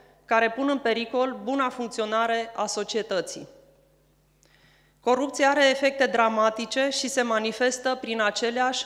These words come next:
acțiuni repetitive. În lipsa unor măsuri clare de prevenire și control, tipologia faptelor investigate și mecanismele care au permis săvârșirea faptelor se repetă.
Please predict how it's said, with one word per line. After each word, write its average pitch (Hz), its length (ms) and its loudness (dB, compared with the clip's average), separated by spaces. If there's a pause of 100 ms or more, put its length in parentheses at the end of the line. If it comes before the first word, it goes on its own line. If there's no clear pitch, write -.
(120)
acțiuni 214 640 -2 (100)
repetitive. 214 960 -4 (880)
În 214 120 -2
lipsa 277 320 0
unor 269 280 4
măsuri 254 440 -2
clare 247 360 4
de 196 140 0
prevenire 214 580 0
și 233 180 -4
control, 202 580 -2 (540)
tipologia 240 680 2
faptelor 269 500 2
investigate 220 840 0
și 190 180 -4
mecanismele 220 760 0
care 208 200 2
au 196 100 2
permis 208 360 -4
săvârșirea 208 540 -2
faptelor 233 680 -2 (380)
se - 220 -2
repetă. 214 540 -2